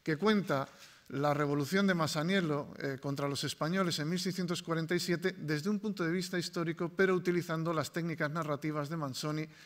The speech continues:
para enfatizar, eh, el problema fundamental de la historia de Italia, que es el problema de la libertad nacional. Lo mismo podemos ver, eh, con Cesare Cantù, que escribe,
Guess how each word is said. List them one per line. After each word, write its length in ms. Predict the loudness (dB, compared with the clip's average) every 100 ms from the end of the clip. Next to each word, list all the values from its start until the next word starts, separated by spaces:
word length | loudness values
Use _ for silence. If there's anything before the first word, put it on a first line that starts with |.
| -20 _
para 280 | 6 8 8 4
enfatizar, 840 | 0 0 0 2 0 2 0 -2 -16 -20 -20 _ _ -4
eh, 240 | 0 0 0
el 160 | 0
problema 580 | 0 2 4 4 2 -2 -12 -14
fundamental 640 | -6 0 0 2 2 2
de 80 | 2
la 60 | -2
historia 280 | -2 0
de 40 | 0
Italia, 260 | 0 0
que 60 | -2
es 80 | -4
el 100 | -6
problema 300 | -4 -2 0
de 80 | 2
la 100 | 0
libertad 380 | -2 -2 -2
nacional. 480 | -4 -6 -8 -10 -12 -18 -20 -20 -20 -20 -20 -6
Lo 120 | 2 4
mismo 220 | 4 6
podemos 400 | 6 6 4 4
ver, 240 | 6 6
eh, 280 | 4 2 2
con 160 | 2 2
Cesare 380 | 4 6 4 4
Cantù, 500 | 2 2 2 0 -2
que 80 |
escribe, 640 | -4 -2 2 4 4 4